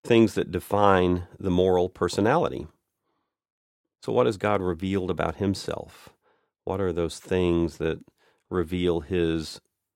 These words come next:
moral qualities and his th-, mental qualities, the way he thinks? How does he reveal himself? Before looking at specific scriptures, I wanted to mention something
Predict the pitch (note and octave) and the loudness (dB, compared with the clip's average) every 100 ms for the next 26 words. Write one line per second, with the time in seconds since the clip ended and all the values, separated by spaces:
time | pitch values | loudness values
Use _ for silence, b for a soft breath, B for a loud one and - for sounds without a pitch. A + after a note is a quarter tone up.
0 | - F#2+ F#2+ G2+ F#2 D#2+ E2+ - - G#2 | -6 0 4 4 4 2 -2 -8 -2 -2
1 | D#3+ A#2+ - - - F2+ F2 - - - | 0 -4 -8 -12 -10 -8 -8 -10 -20 -20
2 | _ F#2 G2 C#3+ E3 E2+ - D#2+ D2+ C#2+ | _ -2 4 4 2 -2 -2 -4 -4 -8
3 | - E2+ G#2 G#2+ G#2+ A#2+ D#3+ - - - | -8 -4 -4 -4 -2 -2 -2 -6 -20 -20
4 | _ _ _ _ G#2+ A#2 A#2 B2 A#2 A2 | _ _ _ _ 0 0 0 -4 -4 -4
5 | G2 C3 D#3+ E2+ D2+ - F2 - _ _ | -2 -2 -2 -2 -4 -8 -12 -18 _ _
6 | _ _ _ _ _ _ - A2+ D#3+ B2 | _ _ _ _ _ _ -8 -2 0 0
7 | B2+ - G#2 D2 - F#2+ - D3 B2 - | 0 4 4 2 -4 -6 -4 -6 -6 -8
8 | - - - A2+ - E2 D#2 D#2+ - G#2 | -10 -8 -4 -4 -4 -6 -6 -8 -10 -10
9 | G#2 - - C#3+ A2+ F#2 F2+ - - A#2+ | -10 -10 -8 -6 -6 -6 -8 -8 -2 -2
10 | A#2+ G2 - F#2 F2+ E2+ | -2 -4 -2 -2 -2 -4